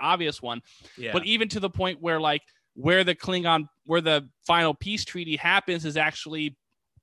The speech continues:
Speaker 1: already been established as kind of a, a Klingon outpost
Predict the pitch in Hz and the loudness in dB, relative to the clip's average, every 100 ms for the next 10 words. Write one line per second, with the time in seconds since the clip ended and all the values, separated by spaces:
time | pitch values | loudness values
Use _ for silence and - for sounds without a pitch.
0 | _ _ 147 165 170 165 139 160 160 156 | _ _ 4 6 6 2 2 0 2 -4
1 | - 151 151 151 143 143 - 143 139 135 | -2 0 2 0 -4 -4 -2 -2 0 0
2 | 139 - 165 156 143 135 147 - 143 139 | 0 -2 -4 -2 -2 2 0 0 0 0
3 | 131 - | -2 -8